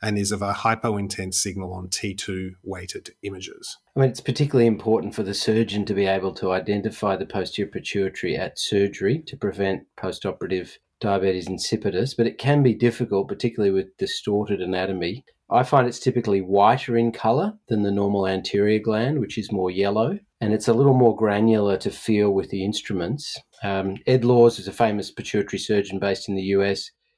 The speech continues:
Speaker 2: used to say that the posterior gland looks like oatmeal. Um,
Speaker 1: Oh, right.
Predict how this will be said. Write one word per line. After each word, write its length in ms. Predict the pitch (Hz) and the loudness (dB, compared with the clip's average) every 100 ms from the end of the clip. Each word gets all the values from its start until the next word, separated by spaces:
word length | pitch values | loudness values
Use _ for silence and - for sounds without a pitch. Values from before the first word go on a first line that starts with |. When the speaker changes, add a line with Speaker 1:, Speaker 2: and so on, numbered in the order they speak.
| _ | _
Speaker 2:
used 200 | 110 - | -4 -2
to 80 | 113 | 0
say 240 | - 104 | 2 2
that 160 | 98 95 | 2 -2
the 60 | 104 | -4
posterior 460 | - 117 110 110 | 2 2 2 0
gland 320 | 101 101 95 | 0 0 0
looks 200 | 95 - | -2 -4
like 220 | 92 87 - | -2 -4 -2
oatmeal. 720 | 117 117 120 113 90 78 120 131 _ _ - | 0 0 0 0 0 -2 -4 -8 _ _ -6
Um, 180 | 95 127 | -4 -2
Speaker 1:
Oh, 160 | 143 | -4
right. 300 | 120 151 98 | -4 -4 -4